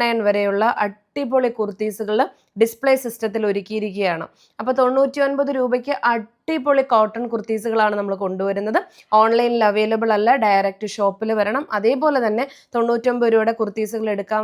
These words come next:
വരുമ്പോൾ നിങ്ങൾ എക്സ്ട്രാ കവർ കാര്യങ്ങൾ കൊണ്ടുവരണം. കാരണം കോട്ടൺ കുർത്തീസാണ് വെറും ഡബിൾ നയൻ നമ്മൾ നൽകുന്നത്. ഇഷ്ടം പോലെ വെറൈറ്റി പ്രിന്റുകൾ, വെറൈറ്റി കളേഴ്സിൽ നമ്മൾ ഒരുക്കിയിട്ടുണ്ട്. സാമ്പിൾ ഒരു രണ്ടെണ്ണം ഞാനിപ്പോൾ ഇവിടെ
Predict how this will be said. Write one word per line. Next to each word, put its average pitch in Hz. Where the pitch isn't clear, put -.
വരുമ്പോൾ 220
നിങ്ങൾ 220
എക്സ്ട്രാ 214
കവർ 196
കാര്യങ്ങൾ 196
കൊണ്ടുവരണം. 196
കാരണം 233
കോട്ടൺ 233
കുർത്തീസാണ് 220
വെറും 220
ഡബിൾ 202
നയൻ 226
നമ്മൾ 196
നൽകുന്നത്. 196
ഇഷ്ടം -
പോലെ 269
വെറൈറ്റി 226
പ്രിന്റുകൾ, 220
വെറൈറ്റി 214
കളേഴ്സിൽ 208
നമ്മൾ 196
ഒരുക്കിയിട്ടുണ്ട്. 208
സാമ്പിൾ 269
ഒരു 262
രണ്ടെണ്ണം 240
ഞാനിപ്പോൾ 226
ഇവിടെ 214